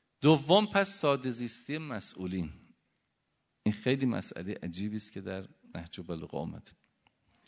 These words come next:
و دیگر چیزهایی که حالا ما برای شما انشالله خواهیم رسوند. توزیع علم و دانش، حکمت صد و چهل و هفت رو برای مردم بخونید،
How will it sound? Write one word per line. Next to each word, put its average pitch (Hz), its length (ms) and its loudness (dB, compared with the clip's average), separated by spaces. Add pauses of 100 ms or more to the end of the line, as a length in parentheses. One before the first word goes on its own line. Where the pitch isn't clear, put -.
(1040)
و 156 80 8
دیگر 160 340 6
چیزهایی 160 440 0
که 147 120 -4
حالا 131 140 0
ما 127 100 -2
برای 117 160 -2
شما 117 240 -4
انشالله 98 420 -4
خواهیم 87 340 -2
رسوند. 80 300 -10
توزیع 160 540 4
علم 185 220 2
و 165 60 4
دانش، 147 480 0
حکمت 151 400 -4
صد 147 240 -2
و 147 40 -8
چهل 117 280 -6
و 120 40 -2
هفت 131 220 -6
رو 117 60 -8
برای 113 140 -2
مردم 107 440 -4
بخونید، 98 460 -6